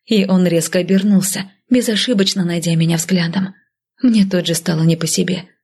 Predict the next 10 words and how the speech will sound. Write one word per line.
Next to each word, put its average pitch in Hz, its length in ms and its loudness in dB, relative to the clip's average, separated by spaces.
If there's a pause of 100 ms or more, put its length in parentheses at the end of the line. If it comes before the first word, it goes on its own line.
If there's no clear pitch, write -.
(220)
Такое 190 360 0
ощущение, 190 920 -2
что - 220 -2
меня 202 240 4
наизнанку 190 560 2
выворачивает 170 800 -2 (160)
своими 180 420 0
синими 165 400 -2
глазами. 175 640 -2 (920)
"Привет", 220 560 -2